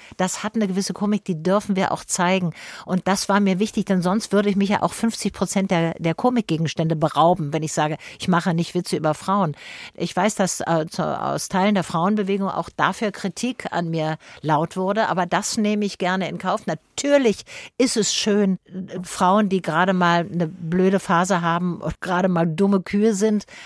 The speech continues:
auch zu parodieren, zumal wir uns da so gut auskennen. Ich bin ja immer eine Befürworterin dessen, dass man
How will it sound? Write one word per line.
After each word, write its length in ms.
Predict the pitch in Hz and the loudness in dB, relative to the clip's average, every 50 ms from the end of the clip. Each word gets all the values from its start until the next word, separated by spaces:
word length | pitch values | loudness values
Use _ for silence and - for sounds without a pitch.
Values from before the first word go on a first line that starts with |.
| - - - | -16 -8 -2
auch 320 | 175 180 185 196 - - - - | 0 0 0 0 -2 -6 -16 -8
zu 180 | - - 208 | -2 -2 -2
parodieren, 640 | 180 - 196 180 180 196 185 180 247 285 269 208 - - - - - - - | 0 2 2 4 4 4 2 2 2 2 2 2 0 -4 -10 -20 -18 -16 -8
zumal 460 | - - 233 202 196 202 190 214 233 | -2 2 4 4 4 4 4 2 2
wir 160 | 233 226 - | 0 0 -2
uns 140 | - 220 - | -2 -2 -2
da 120 | - 214 208 | 0 0 0
so 140 | 202 202 | 0 -2
gut 240 | 185 202 - - - | -2 -4 -4 -2 -2
auskennen. 420 | - 220 285 - - - 196 175 170 | -2 -2 -2 -4 -4 -4 -4 -2 -4
Ich 140 | 180 - | -4 -4
bin 120 | - 220 226 | -2 -2 -2
ja 100 | 233 - | -2 -2
immer 320 | - - 226 233 226 214 | -2 -2 0 0 0 0
eine 260 | - 196 196 196 190 | 0 0 0 0 0
Befürworterin 760 | 196 - 196 196 - - 247 247 240 233 220 208 202 202 196 | 0 -2 -4 -4 -2 0 0 2 2 2 0 0 0 -2 -2
dessen, 320 | 180 190 202 - - 214 202 | 0 -2 -2 0 0 0 0
dass 260 | 202 196 - - - | 0 0 -2 -2 -4
man 320 | - 175 185 185 185 180 | -2 0 0 0 0 -2